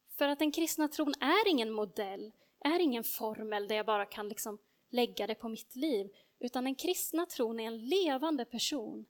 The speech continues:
Jesus Kristus, som står inför dig och erbjuder dig sitt liv. Jesus Kristus erbjuder oss omvändelse från ett liv som bara kretsar runt oss själva.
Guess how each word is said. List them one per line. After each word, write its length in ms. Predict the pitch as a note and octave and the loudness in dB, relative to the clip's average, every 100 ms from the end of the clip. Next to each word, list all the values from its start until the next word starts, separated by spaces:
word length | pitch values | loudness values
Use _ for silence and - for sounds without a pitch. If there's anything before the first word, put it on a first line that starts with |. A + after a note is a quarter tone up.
| _ _ _ | _ _ _
Jesus 760 | F#3+ A#3+ E4+ E4 - D#4+ C#4+ - | -4 0 2 0 0 0 0 -2
Kristus, 920 | - C4+ - - - - - - - _ _ _ _ | -4 -6 -2 -2 -4 -4 -6 -6 -10 _ _ _ _
som 220 | - - A#3+ | -6 -2 0
står 380 | - C#4+ C4+ | 0 2 4
inför 260 | B3 A3+ A#3 | 2 0 -2
dig 280 | C4 B3+ A3 | 2 2 2
och 80 | - - | 0 2
erbjuder 760 | D#4 B3 A3+ C4 C#4 C4 A3 | 2 2 0 -2 -2 0 0
dig 340 | G#3 G3+ G#3 _ _ - | -2 -4 -6 _ _ -8
sitt 460 | - - - - | -4 -4 -6 -8
liv. 320 | A#3 A3 - - _ _ _ _ _ _ _ _ _ _ _ _ _ _ _ _ _ _ _ _ _ _ _ _ _ - | -2 0 -2 -10 _ _ _ _ _ _ _ _ _ _ _ _ _ _ _ _ _ _ _ _ _ _ _ _ _ 0
Jesus 520 | C4 F4 D#4+ D#4 - | 6 8 8 4 2
Kristus 600 | - C4 - - A3+ - - - | 2 0 0 -2 -2 -4 -2 4
erbjuder 800 | F4+ A#3 A3+ G#3+ F4 C#4 G#3+ | 6 4 2 4 6 6 2
oss 380 | G#3 G#3 - - | 0 2 2 4
omvändelse 1040 | - D4 A#3 A3+ D4 C4 G#3 G#3 - A3 A3 - _ | 8 8 6 4 4 4 0 -2 -4 -4 -8 -14 _
från 400 | - - D4 B3 | -8 0 2 2
ett 140 | A#3+ | 0
liv 260 | B3 B3 A3+ | -2 0 0
som 220 | - A#3+ | 0 -2
bara 160 | A3 A3 | -2 -4
kretsar 460 | - A#3+ - B3 | -6 -8 -2 0
runt 240 | A#3 A3+ A3+ | 0 -2 0
oss 140 | - | 0
själva. 420 | - A3+ A#3 A#3+ | 0 -6 -8 -12